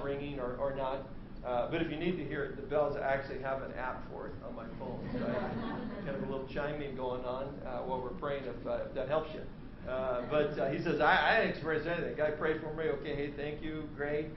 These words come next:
Uh, and then he left. And, uh, this is kind of going, going back a long time, so I've kind of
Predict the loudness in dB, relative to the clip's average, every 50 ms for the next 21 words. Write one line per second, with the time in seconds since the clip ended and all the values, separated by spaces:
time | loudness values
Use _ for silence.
0 | -8 -10 -10 -10 -6 -2 2 4 6 6 6 6 4 2 2 2 2 2 2 4
1 | 6 6 6 4 2 -2 -6 -8 -10 -10 -10 -10 -8 -8 -6 -6 -6 -4 -2 -2
2 | 0 -2 -2 -4 -6 -8 -8 -8 -6 -6 -4 -4 -4 -4 -2 -2 -2 -2 -2 -4
3 | -6 -8 -4 -2 -2 0 2 2 4 4 4 2 0 -4 -4 -2 -2 0 0 -2
4 | -2 -2 -4 -4 -4 -4 -4 -4 -4 -4 -4 -6 -6 -8 -6 -6 -6 -6